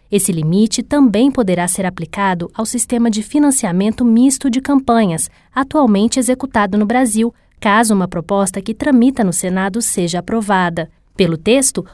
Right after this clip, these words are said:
os candidatos aos cargos eletivos deverão gastar, no máximo, o valor médio declarado pelos candidatos da eleição anterior. Para o autor da proposta, senador Jorge Viana, do P T do Acre,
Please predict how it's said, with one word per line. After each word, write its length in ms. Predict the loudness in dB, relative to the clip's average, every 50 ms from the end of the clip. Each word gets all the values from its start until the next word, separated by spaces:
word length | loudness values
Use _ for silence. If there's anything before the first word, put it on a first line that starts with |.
| -8
os 140 | -6 -4 -2
candidatos 580 | 0 0 0 0 0 -2 -2 -4 -4 -4 -4 -4
aos 200 | -4 -4 -4 -4
cargos 400 | -4 -4 -4 -4 -6 -6 -4 -2
eletivos 680 | -2 -2 -2 -2 -4 -2 -2 -2 -2 0 -2 -2 0
deverão 400 | 0 0 0 0 0 0 0 -2
gastar, 460 | -2 -4 -4 -4 -4 -6 -4 -2 0
no 200 | 2 2 4 4
máximo, 640 | 4 2 2 2 0 -2 0 2 2 2 2 2 0
o 80 | -2
valor 400 | -2 -2 0 0 0 -2 -2 -2
médio 400 | -2 0 2 2 2 0 0 -2
declarado 560 | -2 -2 -4 -4 -2 -2 0 0 0 0 -2 -4
pelos 240 | -4 -6 -6 -6
candidatos 560 | -4 -4 -2 -2 -2 -2 -2 -4 -4 -4 -6 -6
da 120 | -4 -2
eleição 400 | -2 -2 -2 -2 -2 -4 -4 -4
anterior. 560 | -4 -4 -2 -2 0 2 2 2 0 -2 -6 _ _ _ _ -2
Para 180 | 0 2 2 2
o 20 |
autor 280 | 0 -2 -2 -4 -4 -4
da 100 | -4 -4
proposta, 580 | -6 -8 -6 -2 0 0 2 2 0 -2 -4
senador 440 | -4 -4 -2 -2 -2 -2 -2 -4 -4
Jorge 400 | -2 -2 0 0 0 0 0 -2
Viana, 340 | -2 -2 -2 -2 -2 -2 -4
do 100 | -6 -8
P 140 | -8 -10 -8
T 140 | -8 -6
do 160 | -4 -2 -2 0
Acre, 360 | -2 -2 -4 -6 -8 -12